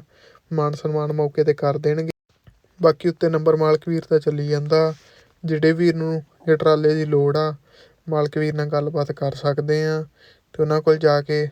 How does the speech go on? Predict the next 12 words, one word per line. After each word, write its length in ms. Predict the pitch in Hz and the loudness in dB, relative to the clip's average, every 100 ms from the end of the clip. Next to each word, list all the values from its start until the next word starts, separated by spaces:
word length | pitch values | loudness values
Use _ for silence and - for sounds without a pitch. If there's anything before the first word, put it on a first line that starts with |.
| _ - | _ -2
ਸੌਦਾ 320 | 147 143 139 | 0 2 0
ਕਰ 160 | 139 135 | -2 -4
ਸਕਦੇ 440 | 143 139 135 151 | -6 -6 -8 -10
ਆ। 80 | 151 - _ _ _ _ _ _ - | -12 -16 _ _ _ _ _ _ -2
ਧੰਨਵਾਦ। 640 | 156 143 139 143 147 151 143 _ - | 0 0 2 2 2 0 -4 _ -6
ਜੇਕਰ 240 | 151 151 | -2 0
ਤੁਹਾਨੂੰ 320 | 151 156 151 147 | 0 -2 -2 -2
ਵੀਡੀਓ 240 | 147 160 | -2 -2
ਦਿੱਤੀ 280 | 165 160 160 | -4 -6 -4
ਜਾਣਕਾਰੀ 440 | 151 151 147 151 | -4 -4 -2 -2
ਚੰਗੀ 320 | 147 143 143 | -2 -6 -2
ਲੱਗੀ, 400 | 151 151 156 156 | -2 -2 -2 -6